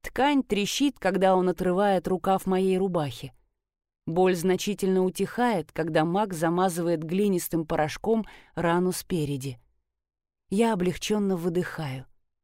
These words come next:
Хмурый и короткий взгляд темных глаз смягчается.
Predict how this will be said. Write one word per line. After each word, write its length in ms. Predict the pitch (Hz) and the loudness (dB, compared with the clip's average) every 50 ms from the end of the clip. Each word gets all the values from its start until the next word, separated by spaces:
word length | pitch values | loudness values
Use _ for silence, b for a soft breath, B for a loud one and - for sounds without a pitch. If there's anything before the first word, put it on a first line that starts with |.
| _ _ _ _ _ _ _ _ _ _ _ _ _ _ _ _ | _ _ _ _ _ _ _ _ _ _ _ _ _ _ _ _
Хмурый 540 | - - 202 214 277 311 330 320 311 277 269 | -10 -4 2 4 4 6 6 4 4 2 2
и 40 | 247 | 0
короткий 560 | - 208 196 202 240 240 - - - 202 196 | 0 -2 0 0 0 0 -2 -2 -4 -4 -2
взгляд 400 | 180 185 170 196 208 208 208 196 - | -2 -2 0 0 0 0 0 -2 -4
темных 500 | - 208 202 196 190 180 170 165 165 156 | -2 0 2 2 2 2 2 2 0 0
глаз 340 | 147 160 175 220 254 277 269 | -2 -2 0 0 0 0 -2
смягчается. 1080 | - - - - 185 170 165 - - - - 175 165 147 135 131 123 - - - 147 | -6 -10 -6 -4 -2 -2 -2 -2 -4 -6 -8 -6 -6 -6 -6 -8 -8 -10 -12 -12 -14